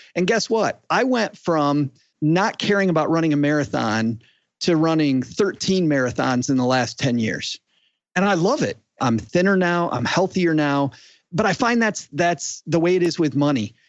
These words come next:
If you hang out with people who are successful with money, you have a much, much higher aptitude with money than if you're hanging out with people who spend a ton of money. They're out partying, blowing all their cash.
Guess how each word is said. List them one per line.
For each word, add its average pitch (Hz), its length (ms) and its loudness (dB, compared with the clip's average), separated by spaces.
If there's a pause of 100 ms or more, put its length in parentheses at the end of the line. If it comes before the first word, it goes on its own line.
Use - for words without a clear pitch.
(120)
If 147 160 -2
you 233 140 4
hang 220 200 2
out 190 180 0
with 156 200 -2
people 151 540 0
who 156 220 2
are 127 220 2
successful 147 680 -2
with 139 440 0
money, 147 380 0 (480)
you 156 260 2
have 180 220 2
a 127 160 2
much, 165 460 0
much 131 240 0
higher 131 500 0 (540)
aptitude 143 580 -2
with 127 180 0
money 120 380 0 (160)
than 139 160 0
if 147 180 -2
you're 139 140 2
hanging 139 300 2
out 127 160 0
with 127 160 -4
people 131 360 0
who 117 320 0 (180)
spend 143 320 0
a 135 60 0
ton 131 200 0
of 120 40 2
money. 117 380 0
They're 120 140 0
out 113 240 -2 (100)
partying, 127 420 2
blowing 120 280 0
all 117 80 0
their 110 100 -2
cash. 110 400 -4